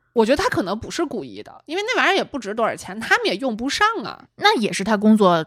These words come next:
Speaker 2: 出问题。
Speaker 1: 对。
Speaker 2: 这就是你的工作范畴。
Speaker 1: 是的。
Speaker 2: 嗯。
Speaker 1: 所以，而且那个，那个小桌我很喜欢的，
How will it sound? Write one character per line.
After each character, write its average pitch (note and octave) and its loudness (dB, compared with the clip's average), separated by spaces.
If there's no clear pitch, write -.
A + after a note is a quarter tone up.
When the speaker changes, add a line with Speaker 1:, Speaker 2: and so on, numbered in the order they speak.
Speaker 2:
出 - -2
问 F#3 0
题。 - -12
Speaker 1:
对。 G3+ 2
Speaker 2:
这 E4 -4
就 A#4 6
是 D4+ -2
你 G#3+ 2
的 E3+ -6
工 C#4+ 2
作 D#4+ 6
范 G#4 4
畴。 G3 -4
Speaker 1:
是 - -2
的。 A3+ -4
Speaker 2:
嗯。 E3 -4
Speaker 1:
所 - -6
以， C#4 -6
而 E4 4
且 G#4 4
那 A#4+ 4
个， F#4+ 0
那 G4+ -12
个 C5 4
小 G#4+ 6
桌 G4+ 4
我 G#4+ 6
很 F#4 -2
喜 E4 -6
欢 A#3 -4
的， G#3 -2